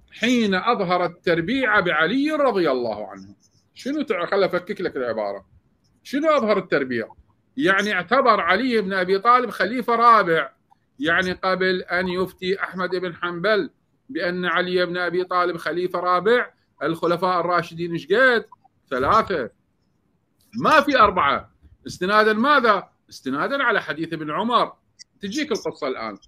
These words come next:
قال: دخلت حين أظهر التر-، فقلت: يا أبا عبد الله، إن هذا لطعن على طلحة والزبير.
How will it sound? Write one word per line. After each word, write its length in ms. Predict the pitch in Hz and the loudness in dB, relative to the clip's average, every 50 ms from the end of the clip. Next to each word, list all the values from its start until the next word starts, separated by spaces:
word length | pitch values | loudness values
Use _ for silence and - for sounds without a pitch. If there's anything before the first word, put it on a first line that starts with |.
| _ _ _ _ _ _ _ _ _ _ - | _ _ _ _ _ _ _ _ _ _ -4
قال: 240 | 170 196 247 254 226 | -2 0 0 0 0
دخلت 420 | 190 202 - 247 262 254 - 262 | -2 -4 -2 -2 -4 -4 -4 -4
حين 280 | 254 - 233 226 214 214 | -4 -2 -2 -2 -4 -4
أظهر 300 | 240 247 214 220 240 233 | -6 -6 -4 -4 -4 -4
التر-، 220 | 226 - 220 165 | -4 -6 -6 -8
فقلت: 400 | 165 180 170 - 233 240 - - | -8 -8 -8 -6 -6 -6 -6 -4
يا 300 | 196 170 180 226 285 294 | -2 0 0 2 0 0
أبا 120 | 277 285 262 | 0 0 0
عبد 260 | 226 208 202 175 180 | 0 -2 -2 -2 -4
الله، 320 | 175 156 139 123 117 - - _ _ _ _ _ _ _ _ 147 | -2 -2 -2 -4 -4 -6 -12 _ _ _ _ _ _ _ _ -6
إن 260 | 147 165 170 165 170 | -4 -4 -2 -2 -2
هذا 600 | 170 160 165 175 175 170 165 185 214 220 208 165 - 139 | -2 -2 -2 -2 -4 -2 -2 0 0 0 0 -2 -4 -6
لطعن 840 | 139 151 156 151 - 220 226 208 214 214 220 220 208 180 147 139 139 | -6 -6 -6 -2 0 0 0 0 0 -2 -2 -2 -2 -4 -4 -8 -10
على 380 | 131 156 165 170 160 156 156 | -6 -4 -2 -2 -2 -2 -4
طلحة 460 | 156 - 214 214 202 - - 202 196 - | -4 -4 -2 -2 -2 -2 -4 -6 -6 -4
والزبير. 1080 | 202 185 160 131 123 139 156 165 - 135 156 156 147 160 185 220 226 220 196 160 139 | -4 -4 -4 -4 -4 -4 -4 -6 -6 -8 -10 -6 -2 -2 0 0 2 2 0 0 -2